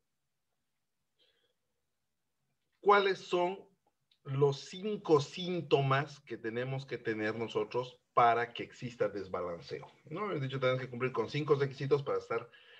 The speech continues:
cien por ciento seguros de que existe desbalanceo. A ver, escríbanlo en el chat.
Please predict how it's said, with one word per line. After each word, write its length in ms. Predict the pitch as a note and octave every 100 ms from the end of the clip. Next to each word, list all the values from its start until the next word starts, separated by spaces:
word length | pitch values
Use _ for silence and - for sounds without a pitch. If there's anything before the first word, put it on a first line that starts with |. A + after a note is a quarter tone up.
| -
cien 320 | - E3 F3+
por 140 | D#3+ C#3
ciento 260 | D3 C#3+
seguros 480 | C3+ C3 B2 B2+ B2
de 140 | A2 -
que 100 | F#2
existe 400 | - D#3 C#3+ A2+
desbalanceo. 720 | G#2 G2 G2 F#2+ E2+ - - _ _ -
A 100 | B2
ver, 260 | G#3+ A#3+ -
escríbanlo 460 | D#3 - D#3+ D3 C#3
en 80 |
el 120 | C3 A#2+
chat. 220 | -